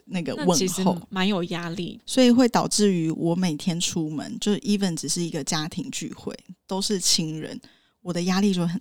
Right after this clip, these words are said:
Speaker 1: 大，因为我很害怕今天哪一个阿姨又忽然来我旁边，然后跟我说一句说，“哎，你变胖。”还是说，“哎，你变瘦。”还是你怎样。
Speaker 2: 嗯。
Speaker 1: 对，所以我觉得现在我们没有办法改变所有的人，可是我们要从自己做起。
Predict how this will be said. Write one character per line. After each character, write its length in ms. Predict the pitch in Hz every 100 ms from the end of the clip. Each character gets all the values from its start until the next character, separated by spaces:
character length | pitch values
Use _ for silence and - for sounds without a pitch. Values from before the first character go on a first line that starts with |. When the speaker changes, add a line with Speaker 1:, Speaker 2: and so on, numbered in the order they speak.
| -
Speaker 1:
大， 220 | - -
因 80 | 202
为 40 |
我 160 | 262 262
很 160 | 190 165
害 200 | 196 185
怕 200 | 196 180
今 200 | 185 185
天 260 | 190 180
哪 160 | 165 160
一 60 |
个 80 | 160 -
阿 220 | 165 170
姨 180 | 165 143
又 120 | 156
忽 140 | 190
然 200 | 175 135 -
来 180 | - -
我 120 | - -
旁 220 | - 208
边， 180 | - 151
然 100 | 151
后 80 | 170
跟 140 | 180
我 80 | 175
说 220 | - 175
一 20 |
句 140 | - 170
说 160 | 180 208
，“哎， 80 |
你 140 | 247 196
变 200 | 175 165
胖。” 180 | - 208
还 160 | 170 180
是 60 |
说 100 | 202 -
，“哎， 60 | 220
你 120 | 185
变 200 | - -
瘦。” 340 | - - 226 - _
还 140 | 175
是 100 | 185
你 140 | 170 -
怎 160 | - - -
样。 140 | - - _ -
Speaker 2:
嗯。 260 | 196 175 147
Speaker 1:
对， 280 | - - 226 -
所 180 | - 254
以 40 |
我 120 | 294 226
觉 140 | 220
得 80 | 226
现 200 | 269 233
在 200 | 233 220
我 160 | 165
们 260 | 151 143 - - _ _
没 120 | 226
有 120 | 233
办 240 | 196 240 208
法 200 | 180 170
改 200 | 185 -
变 360 | - 190 170 -
所 220 | - 165
有 140 | 170 156
的 120 | -
人， 160 | - -
可 100 | 175
是 80 | 214
我 80 |
们 140 | 190 147
要 120 | 180
从 220 | - -
自 140 | - -
己 120 | -
做 260 | - 180 -
起。 320 | - -